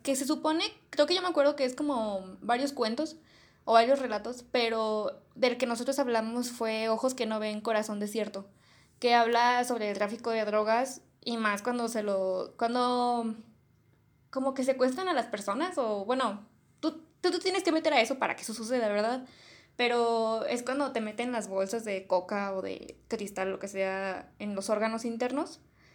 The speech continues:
y cruzas la frontera o a donde sea que tengas que llegar y ya llegando, em, te operan para quitarte, para quitarte estas bolsas, ¿no? Entonces aquí como que lo, aparte de lo que ya suena de por sí triste, es también que esta,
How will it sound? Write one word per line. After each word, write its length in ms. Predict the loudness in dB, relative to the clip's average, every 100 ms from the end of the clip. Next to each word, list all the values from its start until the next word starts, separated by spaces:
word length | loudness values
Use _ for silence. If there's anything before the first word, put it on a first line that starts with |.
| _ _ _
y 260 | -6 -4 -2
cruzas 800 | 0 2 4 6 8 8 4 2
la 120 | 2
frontera 480 | 2 0 2 4 6
o 60 |
a 60 | 4
donde 200 | 2 -2
sea 160 | -4 -4
que 80 |
tengas 300 | -4 -2 -2
que 140 | 0 2
llegar 420 | 4 4 2 0
y 120 | -6 -2
ya 120 | 0
llegando, 960 | 2 0 0 -2 -2 0 0 -2 -4 -8
em, 600 | -10 -10 -10 -12 -12 -16 _ _ _ _ 2
te 100 | 2
operan 420 | 4 4 4 4
para 160 | 2
quitarte, 840 | 2 -2 -4 -4 -6 -4 -4 -6 -10 _ _ _ _
para 160 | 0 0
quitarte 800 | -2 -2 -2 -4 -6 -6 -8 -8
estas 220 | -6 -2
bolsas, 300 | -2 -2 -4
¿no? 180 | -8 -12 -18 -20 -20 _
Entonces 220 | -2 2
aquí 400 | 4 4 4 4
como 260 | 4 4 4
que 100 | 4
lo, 400 | 6 6 4 4
aparte 360 | 6 6 6 4
de 100 | 4
lo 140 | 2
que 100 | 0
ya 140 | -2
suena 320 | 0 -2 -4 -4
de 80 |
por 160 | -6 -8
sí 120 | -8
triste, 520 | -4 -2 2 2 2 -14 _ -20 _ _
es 160 | 2 4
también 300 | 4 2 4
que 200 | 4 4
esta, 540 | 4 2 2 0 -4